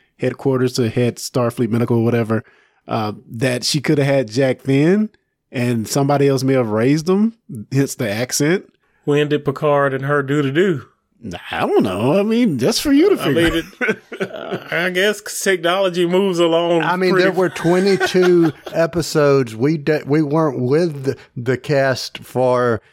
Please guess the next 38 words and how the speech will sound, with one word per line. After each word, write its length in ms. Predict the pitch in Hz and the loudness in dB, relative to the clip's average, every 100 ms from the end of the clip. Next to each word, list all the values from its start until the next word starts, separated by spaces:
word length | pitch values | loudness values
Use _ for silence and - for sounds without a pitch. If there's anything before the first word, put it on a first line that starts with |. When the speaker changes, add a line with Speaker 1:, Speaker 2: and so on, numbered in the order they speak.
| _ 113 | _ -2
Speaker 3:
the 120 | 120 | 0
entirety. 1500 | 117 - 127 135 143 135 123 120 - 143 127 147 - 127 117 | 0 -4 -2 0 2 2 2 0 -2 -2 -2 -2 0 2 2
Uh, 300 | 135 131 123 | 0 -2 0
we 120 | 127 | 0
didn't 240 | 156 160 135 | 0 0 -2
see 420 | - - 165 180 | -4 0 0 0
them 380 | 151 147 139 120 | 0 0 0 -2
<laughs> 20 | |
after 400 | 147 143 - 123 | -2 -4 -4 -4
dark. 380 | 117 123 110 98 | 0 0 0 -2
There 120 | 131 | -2
was 160 | 131 139 | 0 0
no 120 | 147 | 0
such 300 | - 147 - | 0 -2 -2
thing 300 | 151 147 131 | -2 0 0
as 160 | 120 - _ - | -2 -6 _ -4
Next 320 | 120 131 - | -2 -2 -2
Generation 540 | 135 127 123 117 104 - | -2 0 -2 -4 -8 -6
after 320 | - - - | -6 -6 -8
dark. 500 | 50 50 - - - _ _ - | -6 -8 -10 -16 -20 _ _ -10
Speaker 2:
But 200 | 175 185 | -4 -2
my 100 | 170 | -2
point 380 | - 277 247 147 | -2 0 0 0
was, 480 | 147 139 139 139 - | 2 2 0 -6 -4
if 200 | 156 139 | -4 -4
she, 560 | - - 247 247 233 _ _ _ | -8 -2 2 2 0 _ _ _
it's 180 | - 175 | -2 0
not 200 | 226 233 | 0 0
that 80 | 190 | -4
she 160 | - 220 | 0 0
was 160 | 180 | 0
hiding 440 | 175 185 180 165 160 | 0 -2 0 -2 0
this 200 | 156 147 | -2 0
son 440 | 160 147 135 131 | 0 2 0 -2
from 540 | - 143 135 123 117 117 | -2 0 2 2 -2 -4
just 320 | 165 156 - | -4 -4 -6
Picard. 720 | 120 175 208 120 95 113 120 | -4 0 0 2 0 0 -2
Speaker 1:
True. 340 | - 110 123 | 0 2 2